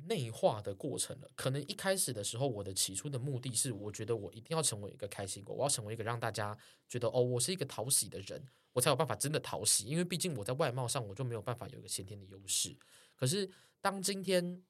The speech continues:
这件事情做久了之后，你就会觉得，我好像真的就可以是这样子的人，就是我试着让大家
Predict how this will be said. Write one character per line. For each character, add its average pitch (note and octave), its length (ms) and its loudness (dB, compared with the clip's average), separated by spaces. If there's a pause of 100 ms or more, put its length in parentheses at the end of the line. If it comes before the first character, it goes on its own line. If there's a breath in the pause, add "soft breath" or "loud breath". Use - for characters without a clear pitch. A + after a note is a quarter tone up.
这 - 80 2
件 G3+ 160 2
事 F3 120 0
情 A2+ 120 -2
做 A#2+ 240 0
久 F#2+ 260 -2
了 F#2+ 60 -6
之 A2 120 -10
后， C#3 140 2
你 G#2 100 -6
就 C3+ 100 -4
会 D#3 100 2
觉 A#2 140 0
得， G2+ 260 0 (760)
我 F3 100 -4
好 C3 220 0
像 F#3 200 0
真 F#3 160 4
的 C3+ 220 2
就 F3 160 0
可 - 180 -6
以 G2+ 80 -4
是 G#2 200 -2
这 A2+ 100 -2
样 F#2 140 -4
子 F2+ 100 -2
的 - 120 -14
人， F#2 220 -18
就 C3 80 -12
是 B2+ 240 0 (580 soft breath)
我 G#2+ 520 2
试 E3 280 4
着 G#2 200 -2
让 B2+ 200 4
大 B2+ 120 2
家 A#2+ 180 0